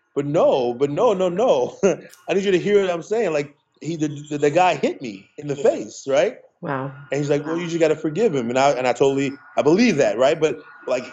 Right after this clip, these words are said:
Speaker 1: as a eleven-year-old, you wanna have somebody say, you know,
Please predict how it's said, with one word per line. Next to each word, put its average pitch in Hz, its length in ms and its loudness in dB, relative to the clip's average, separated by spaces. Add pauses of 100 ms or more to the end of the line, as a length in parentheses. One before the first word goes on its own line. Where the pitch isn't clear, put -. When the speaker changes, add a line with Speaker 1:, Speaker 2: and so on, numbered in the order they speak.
(140)
Speaker 1:
as 139 140 0
a 143 200 -2 (300)
eleven-year-old, 147 960 0 (400)
you 165 100 -8
wanna 196 200 2
have 170 200 0
somebody 156 240 -4
say, 151 320 0 (800)
you 143 100 -6
know, 147 400 2